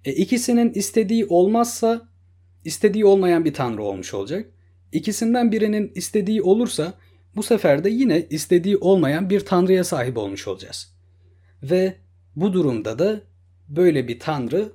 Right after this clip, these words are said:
saçma bir tanrı olmuş olacak. İstediği olmayan bir tanrı. Bu noktada birisi çıkıp şöyle diyebilir. Bu tanrıların iradeleri beraberdir. Beraber hareket eder. Yani ikisi de, ikisi de tanrı olduğu için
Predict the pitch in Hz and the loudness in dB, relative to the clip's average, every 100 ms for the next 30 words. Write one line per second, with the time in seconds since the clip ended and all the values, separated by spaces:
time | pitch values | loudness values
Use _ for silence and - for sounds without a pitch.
0 | _ _ _ _ - 214 254 208 - 170 | _ _ _ _ -4 -2 -2 -2 -2 -2
1 | 156 131 117 113 - - - - - - | 0 -2 -4 -6 -8 -10 -14 -20 -12 -10
2 | - 139 147 151 113 113 170 156 151 131 | -8 -4 -2 0 -2 -2 -4 -4 -4 -4
3 | 107 - - 240 262 220 190 233 240 220 | -4 -8 -8 -2 0 0 2 2 2 0
4 | 202 185 175 240 - 208 165 123 107 104 | -2 -4 -4 -4 2 4 4 2 -2 -2
5 | 98 117 202 190 208 214 143 117 110 107 | -2 -2 -2 -2 -4 -4 -4 -4 -6 -4
6 | 139 214 214 - - 190 131 113 113 143 | 0 0 -2 -6 2 2 2 0 -2 0
7 | 202 185 _ _ _ _ _ _ _ 170 | 0 -4 _ _ _ _ _ _ _ -8
8 | 208 208 202 196 160 107 113 156 170 180 | -4 -4 -2 0 -2 -2 -2 0 2 0
9 | 170 131 117 - 98 101 143 120 123 143 | -2 -4 -8 -12 -10 -8 -4 -4 -6 -10
10 | 175 160 156 151 - 165 151 147 147 151 | -8 -8 -8 -10 -6 -6 -2 -2 -2 -2
11 | 147 147 156 123 - 190 | -2 -2 -2 -4 -4 -6